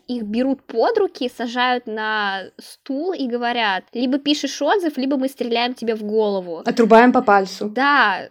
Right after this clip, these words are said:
Speaker 1: такое чувство, что они просто не понимают, как, в принципе, работает эта внутренняя система, знаешь, э, отношения между читателем, текстом и авторкой. Вот этот вот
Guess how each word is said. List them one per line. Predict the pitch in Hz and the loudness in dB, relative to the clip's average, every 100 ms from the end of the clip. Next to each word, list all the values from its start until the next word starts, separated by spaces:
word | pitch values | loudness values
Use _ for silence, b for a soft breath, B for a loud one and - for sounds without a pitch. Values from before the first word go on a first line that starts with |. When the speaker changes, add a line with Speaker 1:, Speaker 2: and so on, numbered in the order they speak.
| _ | _
Speaker 1:
такое | - 277 320 | -6 -2 -2
чувство, | 320 339 494 | -2 -4 -6
что | - | -4
они | 330 311 | -4 -2
просто | 311 311 | -4 -6
не | 285 | -6
понимают, | 277 262 262 285 | -4 -4 -2 -4
как, | 277 247 | -4 -8
в | |
принципе, | - 294 285 - | -4 -4 -2 -4
работает | 233 226 247 226 | -6 -4 -6 -6
эта | 233 233 220 208 | -8 -6 -6 -6
внутренняя | 214 254 254 240 226 | -6 -6 -4 -4 -4
система, | 220 214 - 226 220 202 185 | -6 -12 -4 -4 -2 -6 -8
знаешь, | 190 190 196 196 - | -10 -10 -10 -10 -14
э, | - 190 180 | -18 -20 -10
отношения | 214 247 233 247 233 214 | -8 -6 -6 -4 -4 -4
между | 208 208 196 202 196 180 170 | -6 -6 -6 -4 -4 -4 -6
читателем, | - 226 - 269 403 - 262 208 | -10 -6 2 2 2 -2 -2 -4
текстом | 208 - 269 294 - 254 202 190 - _ | -6 -2 -2 -2 -4 -6 -6 -6 -16 _
и | 226 233 233 226 220 202 - - - | -8 -6 -4 -2 0 -2 -4 -8 -4
авторкой. | 226 214 208 208 175 165 233 _ _ | -2 -2 -8 -12 -12 -12 -16 _ _
Вот | 214 208 | -8 -4
этот | 233 226 | -4 -4
вот | 233 - | -6 -8